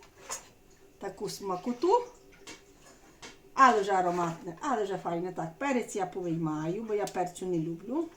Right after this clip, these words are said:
Я тільки для запаху його люблю. Треба мені хліба кусочок взяти. Але, але вже ароматно пахне.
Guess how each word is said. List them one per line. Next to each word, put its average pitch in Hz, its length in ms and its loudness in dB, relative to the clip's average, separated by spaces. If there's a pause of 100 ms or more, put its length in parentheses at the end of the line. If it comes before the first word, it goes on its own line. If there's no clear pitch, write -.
Я 226 80 -8
тільки 190 240 -4
для 170 160 -2
запаху 165 420 -10
його 240 160 -4
люблю. 262 420 0 (1900)
Треба 185 240 -6
мені 185 340 -4 (180)
хліба 240 200 -4
кусочок 165 420 -10
взяти. 165 360 -14 (1300)
Але, 185 220 -10 (800)
але 240 280 4
вже 190 100 -4
ароматно 180 560 -2
пахне. 233 500 -2